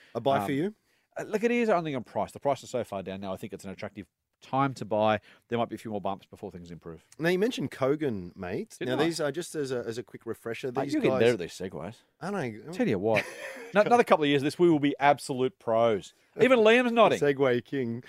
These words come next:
Speaker 1: Uh, so,
Speaker 2: <laughs>
Speaker 1: so Kogan, they sell a bunch of, uh, well, talking about home branded, their own sort
Speaker 2: Yeah.
Speaker 1: of, uh, branded, of, whether it be T Vs, phones, a whole bunch of stuff. It's,
Speaker 2: Yeah.
Speaker 1: it's a real
Speaker 2: Mobile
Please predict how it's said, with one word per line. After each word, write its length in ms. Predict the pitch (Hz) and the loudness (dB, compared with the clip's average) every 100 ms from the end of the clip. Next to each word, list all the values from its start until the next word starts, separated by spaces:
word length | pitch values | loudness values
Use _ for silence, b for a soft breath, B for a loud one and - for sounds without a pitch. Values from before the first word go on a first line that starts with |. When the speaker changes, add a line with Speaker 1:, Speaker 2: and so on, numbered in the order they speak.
| B 143 175 | B -2 8
Speaker 1:
Uh, 500 | 175 180 170 175 175 | 10 12 12 10 6
so, 340 | 196 190 185 - 180 | 8 8 8 2 -10
Speaker 2:
<laughs> 180 | - 175 | -8 4
Speaker 1:
so 200 | 214 202 | 8 10
Kogan, 360 | 214 214 208 | 8 8 6
they 80 | 185 | 4
sell 180 | 196 175 | 4 2
a 40 | |
bunch 240 | 160 160 - | 4 2 2
of, 180 | 151 143 | 2 6
uh, 320 | 135 131 123 | 6 6 4
well, 220 | 151 113 | 4 4
talking 240 | - 135 120 | 0 -8 -6
about 200 | 110 113 | -6 -4
home 180 | 123 | -2
branded, 260 | 113 160 208 | 0 0 2
their 160 | 131 131 | 0 0
own 220 | 127 123 | -2 -2
sort 100 | 92 | -2
Speaker 2:
Yeah. 60 | |
Speaker 1:
of, 100 | 113 | -2
uh, 220 | 123 120 113 | -2 -2 -4
branded, 420 | 127 131 123 107 | -4 -4 -2 -6
of, 120 | 92 98 113 | -8 -14 -6
whether 160 | 113 | -4
it 40 | 101 | -4
be 80 | 101 | -6
T 220 | 147 123 | -6 -2
Vs, 300 | 131 127 - | -2 -4 -6
phones, 320 | 135 139 127 | -4 -4 -6
a 40 | |
whole 140 | 107 143 | -4 -4
bunch 240 | 131 131 | -4 -8
of 80 | 139 | -12
stuff. 300 | - 147 156 | -8 -8 -6
It's, 100 | 123 | -4
Speaker 2:
Yeah. 140 | 185 | -2
Speaker 1:
it's 80 | 120 | -2
a 40 | 123 | -2
real 280 | 160 240 | 2 2
Speaker 2:
Mobile 120 | 131 | 4